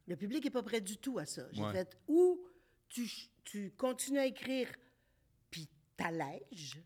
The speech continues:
Speaker 2: Ouais.
Speaker 1: sur le trash,
Speaker 2: Ouais.
Speaker 1: et tu vas ressembler à tous les autres humoristes,
Speaker 2: Hmm.
Speaker 1: ou tu continues à faire ce que tu fais, tu t'améliores, puis dans dix ans, tu vas être le roi de ce genre-là.
Speaker 2: Bon, tu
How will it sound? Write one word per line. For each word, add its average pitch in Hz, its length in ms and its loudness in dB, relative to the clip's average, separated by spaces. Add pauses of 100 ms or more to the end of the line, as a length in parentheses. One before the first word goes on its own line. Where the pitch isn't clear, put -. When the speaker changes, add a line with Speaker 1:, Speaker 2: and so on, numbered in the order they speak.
Speaker 2:
Ouais. 95 320 0
Speaker 1:
sur - 280 -8
le 151 100 -2
trash, 151 560 -8
Speaker 2:
Ouais. 92 280 -6 (280)
Speaker 1:
et 208 220 0
tu - 140 -10
vas 170 140 -2
ressembler 170 640 -2
à 190 80 2
tous 202 200 -6 (120)
les 180 260 0
autres 170 240 -4
humoristes, 165 840 -4
Speaker 2:
Hmm. 92 220 -4 (1040)
Speaker 1:
ou 269 320 6
tu - 160 -2
continues 220 380 -4
à 196 60 0
faire - 140 -8
ce - 80 -10
que 185 80 -4
tu - 140 -6
fais, 220 200 -4
tu - 120 -10
t'améliores, 175 540 0
puis - 100 -18
dans 165 180 2
dix 175 280 -2
ans, 220 100 2
tu - 160 -10
vas 175 80 0
être - 120 -6
le 156 80 -2
roi 151 260 -4
de 151 100 -4
ce - 180 -6
genre-là. 135 460 -8 (1400)
Speaker 2:
Bon, 101 280 -4
tu 95 120 -10